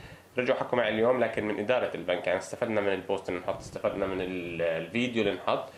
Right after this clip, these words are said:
الإدارة تبعت البنك نفسها رجعت حكت معي، آه، لحل المشاكل اللي صارت. قبل هيك كنت حكي إنه مثلًا كان عندي مشكلة على الكريدت وما كان راح يحلوها لأنه أنت برا البلد، اليوم صاروا بدهم يحلوها، وفعليًا على الكلام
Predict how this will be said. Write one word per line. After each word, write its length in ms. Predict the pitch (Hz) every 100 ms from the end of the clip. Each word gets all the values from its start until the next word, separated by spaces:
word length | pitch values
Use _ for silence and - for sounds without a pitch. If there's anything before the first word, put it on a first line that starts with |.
| - - -
الإدارة 600 | 104 101 - 104 147 151
تبعت 300 | 139 139 131
البنك 220 | 123 135 131
نفسها 280 | 147 - 104
رجعت 200 | 101 -
حكت 320 | 101 104 104
معي، 280 | 101 104 151 - - - - - -
آه، 420 | - 101 101 101
لحل 760 | 101 98 101 98 - 143 139 127
المشاكل 440 | 113 110 107 -
اللي 120 | 90
صارت. 400 | - 87 87 -
قبل 160 | 117 113
هيك 180 | 120 -
كنت 160 | 120
حكي 280 | - 120 117
إنه 140 | 117
مثلًا 400 | 120 127 90 104 117
كان 160 | 113
عندي 180 | 110 107
مشكلة 280 | 113 - 104
على 120 | 101
الكريدت 460 | 101 117 117 117 104
وما 140 | 107
كان 220 | - 107 101
راح 160 | 101 -
يحلوها 360 | 104 123 113
لأنه 220 | 107 110
أنت 140 | 107 107
برا 200 | 101 95
البلد، 340 | 90 87 92
اليوم 160 | 110 110
صاروا 280 | 110 110 107
بدهم 160 | 107 90
يحلوها، 460 | 92 95 110 139 - - - - -
وفعليًا 1400 | 104 104 104 101 101 101 101 - 101 147 139 110 135 151 -
على 160 | 101 101
الكلام 540 | - 117 127 131 139